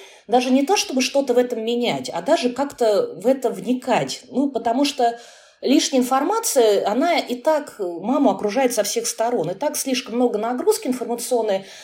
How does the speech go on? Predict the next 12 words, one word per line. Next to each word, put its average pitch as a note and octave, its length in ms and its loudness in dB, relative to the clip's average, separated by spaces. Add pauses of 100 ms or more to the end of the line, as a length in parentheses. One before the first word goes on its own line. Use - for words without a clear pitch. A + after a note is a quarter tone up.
это A#3+ 160 -2
всё C#4+ 200 -2
очень C4 200 0
невротизирует, C4 920 2 (260)
и C4 160 2
вопрос C4+ 440 2
сна, F#4 180 0
он D4+ 100 -4
такой C4 240 -2
тоже C#4+ 240 -2
болезненный, A#3 800 0
и A#3+ 580 -4